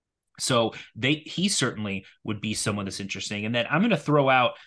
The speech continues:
you know, the other name, Jason Candle, for the head coach at Toledo. He's turned Toledo into a really good program. Um, Liam Cohen, offense coordinator at Kentucky. Bronco Mendenhall, who was a really good head coach at Virginia and B Y U, hasn't coached in a few years,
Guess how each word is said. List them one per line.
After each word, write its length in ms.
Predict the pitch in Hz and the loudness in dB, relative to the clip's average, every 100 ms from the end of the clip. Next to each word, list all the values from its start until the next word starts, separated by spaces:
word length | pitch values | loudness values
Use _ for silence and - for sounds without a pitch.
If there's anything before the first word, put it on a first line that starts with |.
| _ | _
you 80 | 123 | 0
know, 180 | 117 110 - | 0 -2 -4
the 220 | 120 127 | 2 4
other 160 | 139 | 4
name, 320 | 123 123 117 104 | 2 2 0 0
Jason 380 | - 120 - 107 | 0 2 0 -6
Candle, 480 | - 123 120 120 | -2 0 2 2
for 100 | 113 | 0
the 80 | 107 | -2
head 180 | 107 110 | -4 -2
coach 240 | 117 107 | -2 -2
at 120 | 110 - | -4 -6
Toledo. 500 | 107 117 127 123 110 | -4 -2 0 0 -2
He's 160 | 113 | -4
turned 200 | - 107 | -6 -6
Toledo 400 | - 110 117 120 | -6 -4 -2 0
into 200 | 117 123 | -2 -2
a 60 | 113 | -2
really 220 | 113 110 | -2 -2
good 180 | 104 98 | -4 -4
program. 640 | 117 110 101 104 107 101 - - - _ _ | -2 -2 -2 -2 -2 -4 -10 -20 -20 _ _
Um, 540 | 104 101 98 98 92 - | 0 0 0 0 -4 -10
Liam 440 | 113 110 131 120 101 | -4 2 2 2 -2
Cohen, 460 | - 131 127 123 | -2 0 2 0
offense 400 | 104 110 120 107 | 2 0 0 -6
coordinator 560 | - 113 104 107 101 98 | -6 -4 -2 -2 -4 -6
at 120 | 78 | -10
Kentucky. 880 | - 78 - 156 143 - 135 127 127 - - - | -16 -12 -4 0 2 2 2 2 -2 -8 -18 -10
Bronco 480 | 107 113 120 117 | 4 6 6 4
Mendenhall, 720 | 101 101 127 170 160 147 151 151 | 0 2 2 2 4 4 4 2
who 80 | |
was 120 | 135 120 | 2 0
a 60 | |
really 240 | 117 127 120 | -2 -2 0
good 200 | 123 120 | -2 -2
head 200 | 123 - | -2 -2
coach 220 | 127 120 | -2 -2
at 60 | |
Virginia 400 | 104 104 113 120 | -4 -2 0 2
and 100 | 117 | 0
B 120 | 107 117 | 0 0
Y 180 | 104 | 0
U, 260 | 98 107 147 | 0 0 0
hasn't 320 | 120 107 104 | 0 -2 -4
coached 280 | 131 - - | -6 -6 -4
in 120 | 127 | -4
a 20 | |
few 220 | 117 123 113 | -4 -4 -2
years, 400 | 113 127 151 | 0 0 -2